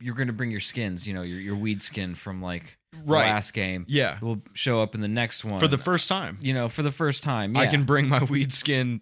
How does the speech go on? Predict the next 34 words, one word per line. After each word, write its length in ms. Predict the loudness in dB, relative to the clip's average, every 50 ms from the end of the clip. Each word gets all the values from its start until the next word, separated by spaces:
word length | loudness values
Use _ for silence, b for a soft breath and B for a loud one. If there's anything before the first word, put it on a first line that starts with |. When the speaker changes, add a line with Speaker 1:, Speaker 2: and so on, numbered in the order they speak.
| _ 0
Speaker 2:
to 120 | 2 4 4
the 120 | 4 4
next 280 | 4 4 4 6 6 8
Speaker 1:
But 80 | 8
better 100 | 8 8
Speaker 2:
four 80 | 8 8
twenty. 200 | 6 6 8 8
Speaker 1:
believe 260 | 8 6 6 4 4 2
that 140 | 0 0
they're 100 | 0 0
gonna 180 | 0 0 0 0
have 680 | 0 0 0 2 2 2 0 -2 -4 -6 -12 -14 -16 _ _ _ _ _ _ _ _ _ _ _ _ _ _ _ _ _ -8
a 40 | -8
bunch 340 | -2 2 2 2 4 4 2
of 160 | 0 0 0
new 180 | 0 0 0 0
transactions 760 | -2 -2 -2 -2 -2 0 0 -2 -2 -2 -4 -4 -4 -4 -2
that 80 | 2
you 220 | 4 8 8 8 6
Speaker 2:
Oh. 20 |
Speaker 1:
can, 280 | 6 2 -2 -4 -4 -2
you 120 | 0 2
know, 160 | 2 2 0
they're 100 | 0 0
gonna 120 | 0 0 0
have 200 | 0 0 -2 -2
a 60 | -6
whole 340 | -8 -4 -2 -2 -2 -2 -2
rollout 640 | -2 0 0 2 2 2 2 2 2 2 2 0 -2
of 140 | -4 0
new 60 | 4 8
Speaker 2:
Oh, 240 | 8 10 10 8 6
Speaker 1:
skins, 500 | 6 4 2 2 2 2 0 -2 -2 -2 0
Speaker 2:
of 240 | 0 0 0 -2